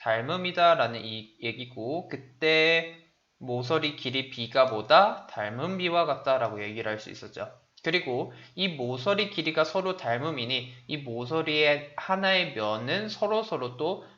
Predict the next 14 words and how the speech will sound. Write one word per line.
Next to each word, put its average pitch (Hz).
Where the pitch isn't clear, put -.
닮음이 156
될 131
것이니 135
삼 160
번, 156
사 160
번도 151
옳다라는 123
것을 123
알 113
수 -
있는데, 113
다섯 -
번째, 120